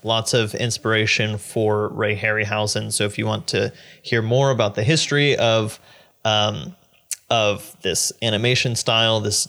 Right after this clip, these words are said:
the, the beginnings of Dynamation, go check out the episode on Lost World and stay tuned on the bonus podcast for our thoughts on the Rings of Power. And stay tuned on the main show for our thoughts on The Lord of the Rings.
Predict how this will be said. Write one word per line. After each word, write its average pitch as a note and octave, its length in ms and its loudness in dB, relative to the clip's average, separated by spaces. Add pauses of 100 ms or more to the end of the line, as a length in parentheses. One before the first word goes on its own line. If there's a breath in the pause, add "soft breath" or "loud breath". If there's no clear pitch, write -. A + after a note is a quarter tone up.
(140)
the, G#2 420 2 (140)
the - 80 -4
beginnings A#2+ 500 2
of A2 140 0
Dynamation, A2 800 0
go A#2 120 0
check A2+ 240 0
out A2+ 140 0
the A2 80 0
episode G#2+ 320 0
on G#2 160 0
Lost G#2+ 300 -2
World G#2+ 260 0 (260 loud breath)
and A2 160 -4
stay G#2+ 220 0
tuned E3+ 540 2 (180)
on A2+ 140 -2
the G#2+ 60 -2
bonus G#2+ 260 0
podcast A2 500 0
for B2 360 0
our B2+ 240 2
thoughts C#3+ 460 -2
on C3+ 360 0 (320 loud breath)
the B2+ 100 0
Rings C#3+ 240 2
of C#3 100 -4
Power. D#3+ 400 0 (520 soft breath)
And C#3 560 2 (140)
stay - 260 0
tuned B2+ 320 2
on A#2+ 120 2
the A#2 60 0
main A#2 220 2
show A2+ 380 2 (100)
for A2 500 -2
our A2 180 -2
thoughts G#2+ 460 -4
on A2 240 -2
The A2 60 -4
Lord A#2 220 0
of A#2 60 -2
the A#2 80 2
Rings. B2+ 360 -2